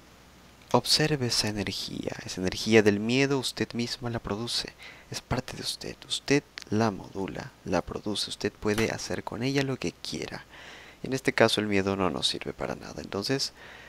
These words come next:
use sus manos energéticas, coge esa energía y lo saca hacia afuera, lo agrupa en una esfera.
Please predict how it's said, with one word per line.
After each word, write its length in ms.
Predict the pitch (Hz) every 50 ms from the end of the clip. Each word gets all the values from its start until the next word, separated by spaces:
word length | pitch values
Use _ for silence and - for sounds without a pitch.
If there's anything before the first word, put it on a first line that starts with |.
| - - - - -
use 340 | - 101 95 92 90 - 78
sus 180 | - - -
manos 260 | - 90 85 92 92 98
energéticas, 920 | 95 92 - 107 - 117 117 - - 135 - - - 147 151 - - -
coge 320 | - - 104 95 - - 101
esa 160 | 104 - 104
energía 640 | 98 101 98 101 - - - 127 123 120 123 147 160 - - - - - - - - - - -
y 100 | 120 120
lo 140 | 107 104 101
saca 400 | - - - 92 95 - - 82
hacia 180 | - - -
afuera, 500 | - - - - 101 104 107 110 110 110 107
lo 120 | 98 98
agrupa 420 | 98 95 98 95 95 - - - 73
en 80 | 71
una 140 | 76 73 73
esfera. 480 | - - - - - 55 - - -